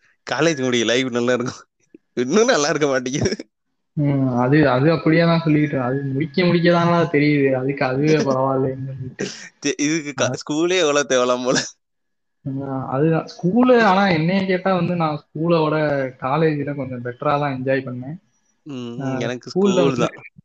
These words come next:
Speaker 2: ஒரு ஹோல்டு இருந்துச்சு வீட்ல, நம்மள வெளியே
Speaker 1: ம்.
Speaker 2: விட மாட்டாங்க.
Speaker 1: ஆ, அது
Speaker 2: அப்புறம்
Speaker 1: உண்மைதான்.
Speaker 2: இந்த படங்கள் கூட இப்ப தியேட்டர்ல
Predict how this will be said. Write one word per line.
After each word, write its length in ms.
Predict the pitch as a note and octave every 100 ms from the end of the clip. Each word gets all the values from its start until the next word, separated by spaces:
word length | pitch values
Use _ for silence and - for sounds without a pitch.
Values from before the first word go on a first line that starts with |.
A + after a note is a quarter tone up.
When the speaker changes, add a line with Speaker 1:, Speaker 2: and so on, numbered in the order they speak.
| - C#3
Speaker 2:
ஒரு 280 | C3+ C3+ C3+
ஹோல்டு 300 | D#3+ F#3 F#3+
இருந்துச்சு 500 | D#3+ C#3+ C#3 C3 B2+
வீட்ல, 560 | C3+ D3 C#3 C3 D3 - _
நம்மள 260 | B2+ C3 C3
வெளியே 280 | B2+ C#3 C#3+
Speaker 1:
ம். 20 |
Speaker 2:
விட 140 | C3
மாட்டாங்க. 680 | C3 C3 C3+ - _ B2+ C3+ - A#2+
Speaker 1:
ஆ, 220 | G#2 G2
அது 80 | G2+
Speaker 2:
அப்புறம் 300 | A2+ A#2+ A#2
Speaker 1:
உண்மைதான். 360 | A#2+ A2+ G#2 - - - - _ _
Speaker 2:
இந்த 160 | C#3+ C3
படங்கள் 580 | - C#3+ E3 D#3+ D3+
கூட 240 | C#3 C#3+ C#3+
இப்ப 200 | C3 C#3
தியேட்டர்ல 420 | C#3 C#3+ C#3 C3